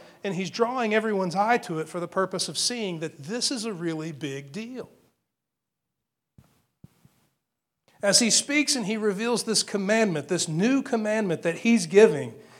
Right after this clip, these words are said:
it's to love one another, even as he has loved for us to love one another. And he's revealing that it's accomplishing this that's gonna reveal to the world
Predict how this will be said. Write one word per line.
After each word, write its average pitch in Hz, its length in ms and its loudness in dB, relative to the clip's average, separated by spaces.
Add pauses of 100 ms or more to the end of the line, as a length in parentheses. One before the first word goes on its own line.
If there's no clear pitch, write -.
it's 202 180 6
to - 140 6
love 226 360 2
one 214 220 4
another, 185 480 2
even 247 320 0
as 233 180 2
he 269 340 -2
has 196 220 2
loved 160 480 2 (160)
for 220 200 2
us 208 160 0
to - 120 4
love 202 460 2
one 214 160 6
another. 214 340 0
And 185 100 -2
he's 196 180 -4
revealing 220 440 -4
that 202 140 0
it's 202 140 -2
accomplishing 220 720 2
this 240 280 -4
that's 190 160 -6
gonna 185 180 -4
reveal 175 440 -4
to 233 120 -16
the 208 100 -8
world 151 420 -6